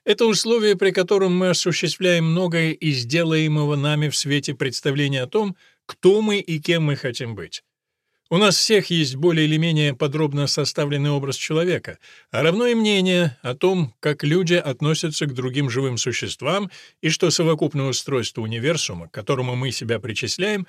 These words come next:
вообще означает. Моральные факты являются собой зависящую от сознания форму объективности, так как они, в сущности, познаваемы, они ориентируются на нас, людей,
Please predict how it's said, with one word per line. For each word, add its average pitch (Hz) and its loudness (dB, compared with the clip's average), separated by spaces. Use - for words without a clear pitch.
вообще 165 0
означает. 117 -8
Моральные 170 2
факты 180 0
являются 139 2
собой 143 0
зависящую 135 0
от 120 -6
сознания 139 0
форму 139 0
объективности, 131 -4
так 120 -4
как 135 -4
они, 175 0
в 147 -2
сущности, 101 -6
познаваемы, 120 -4
они 202 2
ориентируются 214 2
на 185 2
нас, 147 2
людей, 123 -2